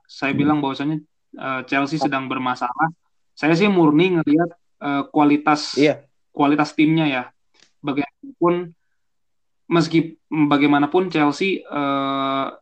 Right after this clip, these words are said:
Speaker 1: kualitas liganya
Speaker 2: Iya,
Speaker 1: di
Speaker 2: Pak.
Speaker 1: atas lah, di atas, eh,
Speaker 2: Nah.
Speaker 1: Liga Portugal gitu ya. Dan saya sedikit slight-,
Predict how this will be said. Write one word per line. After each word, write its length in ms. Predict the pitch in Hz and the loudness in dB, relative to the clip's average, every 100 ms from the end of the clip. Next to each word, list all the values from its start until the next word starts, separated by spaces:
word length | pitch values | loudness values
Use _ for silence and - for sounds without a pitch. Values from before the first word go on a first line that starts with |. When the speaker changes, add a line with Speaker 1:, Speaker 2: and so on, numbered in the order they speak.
| _ _ _ | _ _ _
Speaker 1:
kualitas 880 | - 143 143 143 143 - - - - - | -2 0 0 0 0 -2 -10 -12 -14 -2
liganya 520 | 151 147 147 143 170 | 2 2 2 2 2
Speaker 2:
Iya, 60 | 160 | 2
Speaker 1:
di 40 | |
Speaker 2:
Pak. 80 | 139 135 | 2 2
Speaker 1:
atas 180 | - 147 151 | 2 0 0
lah, 140 | 127 - | -4 -6
di 100 | 131 | -8
atas, 360 | 127 - 135 - | -6 -4 -6 -6
eh, 80 | |
Speaker 2:
Nah. 240 | 135 131 131 | -8 -8 -6
Speaker 1:
Liga 360 | 131 131 135 131 127 127 | -8 -6 -4 -2 -2 -4
Portugal 520 | - - _ 147 143 127 | -10 -18 _ -2 -2 -4
gitu 160 | 127 127 | -10 -8
ya. 240 | 127 123 - | -8 -10 -12
Dan 240 | 131 127 131 131 _ _ - _ _ _ | -10 -10 -10 -18 _ _ -20 _ _ _
saya 260 | - 147 170 165 | -2 2 2 2
sedikit 560 | 156 151 147 - 165 - _ - | 0 0 0 -2 -4 -6 _ -12
slight-, 480 | - 143 151 - | -2 2 2 -2